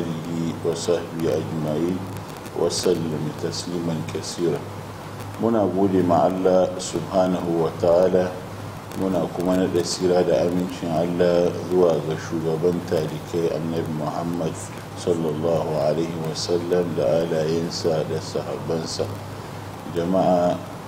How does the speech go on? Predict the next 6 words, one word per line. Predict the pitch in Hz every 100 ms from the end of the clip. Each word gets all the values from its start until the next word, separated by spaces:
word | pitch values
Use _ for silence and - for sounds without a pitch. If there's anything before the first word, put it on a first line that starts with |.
| - - - - -
da | 78 -
kuke | 90 - 90 85 80 78 - -
sauraron | - 85 80 80 80 87 90 85
mu | 85
akan | 78 76 80 87 82 -
Peace | 90 90 87 - -